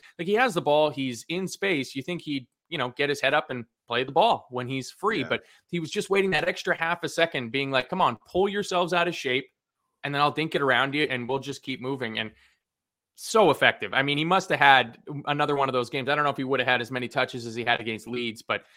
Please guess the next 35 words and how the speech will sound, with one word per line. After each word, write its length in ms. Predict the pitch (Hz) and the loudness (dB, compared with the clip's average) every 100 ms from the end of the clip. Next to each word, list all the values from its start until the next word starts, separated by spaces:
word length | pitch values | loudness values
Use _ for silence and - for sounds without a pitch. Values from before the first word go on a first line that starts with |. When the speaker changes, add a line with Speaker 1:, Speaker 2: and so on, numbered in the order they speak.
| _ _ | _ _
Speaker 1:
he 160 | _ 175 | _ -2
was 260 | 175 - _ - | -2 -4 _ -6
everywhere. 500 | 147 143 135 107 87 - | -4 -2 -2 -4 -6 2
Everybody 380 | 170 180 160 147 | 4 4 2 0
wanted 180 | 135 117 | -2 -2
to 60 | |
give 100 | 113 | -6
him 60 | 117 | -6
the 80 | 110 | -4
ball, 460 | 113 110 110 _ - | 0 0 -2 _ -6
always. 580 | 127 113 90 _ - _ _ _ _ _ - | -2 -2 -6 _ -20 _ _ _ _ _ -8
Speaker 2:
Yeah, 240 | 107 101 | -4 -2
he 140 | 101 123 | -2 0
was 160 | 139 | 2
always 320 | 160 185 156 | 4 4 6
open 380 | 143 160 156 120 | 8 8 6 -2
as 100 | 110 | -2
well, 160 | 110 123 | 2 2
and 100 | 113 | 2
he 60 | |
always 300 | 123 135 123 | 4 6 4
wanted 320 | 107 123 101 101 | 2 -4 -4 -14
the 60 | |
ball. 280 | 87 95 90 _ _ - | -10 -10 -12 _ _ -10
Uh, 60 | |
ev-, 420 | 113 113 113 120 139 | -4 -2 -2 -4 0
even 240 | 147 147 | 4 4
in 100 | 147 135 | 2 0
tight 260 | 131 120 | 0 0
spaces, 600 | - 107 101 101 92 - - | -2 -4 -4 -6 -12 -12 -12
he, 320 | 110 110 110 _ _ _ _ _ _ _ _ _ _ _ | -6 -6 -6 _ _ _ _ _ _ _ _ _ _ _
<sighs> 20 | - - - - _ | -12 -12 -14 -20 _
he, 360 | - - - _ _ _ _ _ _ _ - | -20 -18 -18 _ _ _ _ _ _ _ 6
I 160 | 170 | 8
wasn't 500 | 180 190 156 180 170 | 10 8 6 -2 -2